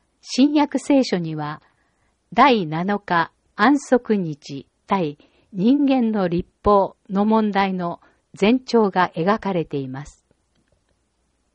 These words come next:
問い七。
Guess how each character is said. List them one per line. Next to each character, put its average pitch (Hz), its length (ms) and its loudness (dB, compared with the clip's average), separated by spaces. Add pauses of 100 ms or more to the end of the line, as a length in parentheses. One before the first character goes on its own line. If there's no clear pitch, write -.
(1700)
問 277 300 4
い - 100 -12 (140)
七。 208 440 -2